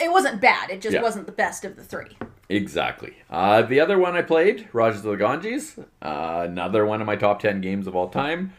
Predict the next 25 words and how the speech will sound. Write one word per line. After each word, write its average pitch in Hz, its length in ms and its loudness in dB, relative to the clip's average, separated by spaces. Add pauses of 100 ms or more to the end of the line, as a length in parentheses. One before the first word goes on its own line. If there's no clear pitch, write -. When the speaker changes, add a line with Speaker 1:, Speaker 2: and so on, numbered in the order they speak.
(320)
Speaker 2:
Uh, 113 220 4
we 139 80 0
brought 143 240 2
in 147 120 -2
some 139 180 -4
of 135 60 -8
the 131 60 -4
expansions 120 540 -4
from 107 220 -4
the 107 60 -4
goodie 98 200 -2
boxes. - 580 -8
All, 110 400 2
all 113 200 4
the 147 100 -2
expansions 117 560 -4
in 101 120 -4
the 92 60 -2
goodie 120 220 -4
box 117 380 -2
one 95 180 -2
and 87 160 -8
two 156 460 -2
are - 160 0
modular, 170 640 -4